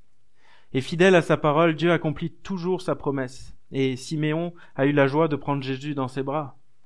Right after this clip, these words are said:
Quelle belle leçon encore pour nous, encore aujourd'hui. Parce que si aujourd'hui,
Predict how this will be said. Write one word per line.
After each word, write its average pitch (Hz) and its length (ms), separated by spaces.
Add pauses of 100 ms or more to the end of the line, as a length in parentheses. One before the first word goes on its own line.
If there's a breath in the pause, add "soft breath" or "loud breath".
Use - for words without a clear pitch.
(560 soft breath)
Quelle 185 160
belle 175 260
leçon 165 280
encore 165 320
pour 151 160
nous, 170 180
encore 147 320
aujourd'hui. 147 520 (420 soft breath)
Parce 135 180
que 151 160
si 143 200
aujourd'hui, 175 580